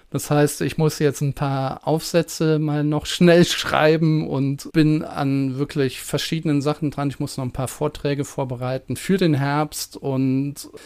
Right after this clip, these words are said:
bin auch in den letzten Atemzügen mit meinem wunderbaren, äh,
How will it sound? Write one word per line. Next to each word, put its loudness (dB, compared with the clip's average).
bin 6
auch 2
in 0
den 2
letzten 4
Atemzügen 2
mit 0
meinem 0
wunderbaren, 0
äh, -4